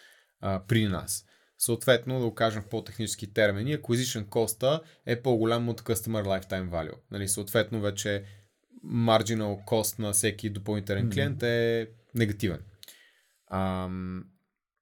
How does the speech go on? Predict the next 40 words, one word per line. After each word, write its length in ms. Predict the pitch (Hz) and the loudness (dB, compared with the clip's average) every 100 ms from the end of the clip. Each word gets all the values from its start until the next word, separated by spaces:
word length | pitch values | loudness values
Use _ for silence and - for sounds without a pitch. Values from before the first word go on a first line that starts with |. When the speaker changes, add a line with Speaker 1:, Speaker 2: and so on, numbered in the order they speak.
| _ _ 113 | _ _ 0
Speaker 1:
или 180 | 107 104 | 0 0
позитивен, 400 | 104 - 110 98 | -6 -4 -2 -2
зависи 280 | 98 95 98 | -4 -4 -4
Speaker 2:
Да. 60 | |
Speaker 1:
как 100 | 90 | -4
го 60 | 82 | -6
гледаме. 220 | 85 76 | -8 2
Speaker 2:
И 40 | 151 | 6
вече 240 | 170 147 | 8 8
въпросът 300 | 110 107 113 | 6 4 0
е 40 | 120 | 2
дали 180 | 113 | 4
имате 220 | 120 120 113 | 4 2 2
да 100 | 104 | 0
покриете 500 | 104 110 107 110 110 | 2 4 4 4 2
някакви 400 | 107 - 110 104 | 2 0 -2 4
total 200 | 104 98 | 4 4
cost, 640 | 101 101 98 95 - - | 0 0 -4 -4 -12 -4
някакви 240 | 107 104 113 | -2 0 -2
фиксирани 600 | 110 - 120 117 113 98 | -2 0 4 4 4 2
Speaker 1:
Да, 20 | |
Speaker 2:
разходи. 260 | 104 113 113 | 6 8 10
Speaker 1:
разбира 160 | 139 | 12
Speaker 2:
Явно 240 | 139 131 151 | 12 12 10
и 40 | |
Speaker 1:
се. 60 | 147 | 10
Speaker 2:
това 140 | 147 | 6
сте 160 | 143 139 | 8 4
го 160 | 135 | 6
по-, 240 | 147 143 - | 6 6 6
преминали, 560 | 135 135 135 127 123 | 4 6 4 4 4
т.е. 160 | 127 123 | 4 4
вече 360 | 113 120 120 | 4 4 4
Speaker 1:
Разбира 160 | - 113 | 6 6
Speaker 2:
сте 100 | 110 | 6
Speaker 1:
се. 100 | - | 4
Speaker 2:
покрили 400 | - 143 143 139 | 4 8 8 8
фиксираните 640 | 143 117 156 147 135 131 | 4 4 4 6 4 4
разходи 440 | 117 123 - 117 143 | 4 2 0 0 2
и 460 | 147 135 135 220 | 2 4 2 0